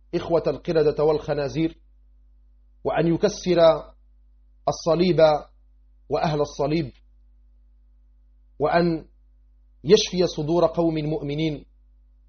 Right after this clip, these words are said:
وأن يرفع الله من شأنهم، وأن يرزقهم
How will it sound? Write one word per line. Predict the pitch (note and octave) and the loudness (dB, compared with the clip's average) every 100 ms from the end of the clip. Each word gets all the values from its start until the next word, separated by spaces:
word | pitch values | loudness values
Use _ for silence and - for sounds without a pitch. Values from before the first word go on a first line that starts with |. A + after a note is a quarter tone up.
| _ _ _ _ _ _ _ - | _ _ _ _ _ _ _ -2
وأن | D#3 E3+ F3 E3 - _ _ _ _ - | 0 2 0 -2 -8 _ _ _ _ 2
يرفع | F3+ G#3+ G3 D3+ | 4 4 2 0
الله | E3 F3 E3 D#3 D#3 - _ _ _ _ - | 2 2 0 0 -4 -8 _ _ _ _ -8
من | D3 | -6
شأنهم، | D3+ - E3+ D3+ D3+ D3 - _ _ _ _ _ _ _ _ _ _ _ _ - - - - - - - | -4 -4 -2 -2 -4 -6 -12 _ _ _ _ _ _ _ _ _ _ _ _ -20 -20 -20 -20 -20 -18 -4
وأن | D3 E3+ F3 E3+ - _ _ _ _ _ _ _ - | 0 2 2 -2 -10 _ _ _ _ _ _ _ 0
يرزقهم | F3 D#3 F3 - F3 E3 D#3 D3 | 2 4 0 2 2 2 -2 -6